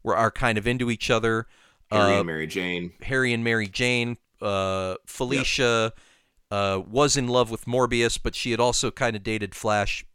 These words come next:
Speaker 1: previously, and Peter's on the outside looking in on everybody.
Speaker 2: Right,
Speaker 1: Yeah.
Speaker 2: right.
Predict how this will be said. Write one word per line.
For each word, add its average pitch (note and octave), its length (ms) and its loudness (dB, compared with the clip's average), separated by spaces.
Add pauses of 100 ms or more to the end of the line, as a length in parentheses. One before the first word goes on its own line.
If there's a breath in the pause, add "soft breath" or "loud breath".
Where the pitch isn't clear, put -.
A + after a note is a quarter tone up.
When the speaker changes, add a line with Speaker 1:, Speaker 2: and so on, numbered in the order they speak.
Speaker 1:
previously, A#2 680 0 (280 loud breath)
and G#2+ 160 -4
Peter's A#2 340 0
on G#2+ 140 2
the G#2 100 2
outside G#2 420 0
looking G2+ 280 -6
in G2 320 -4
on F#2+ 200 -4
everybody. F#2 360 -2
Speaker 2:
Right, E2 200 -2 (300)
Speaker 1:
Yeah. G2 120 -2
Speaker 2:
right. E2 260 0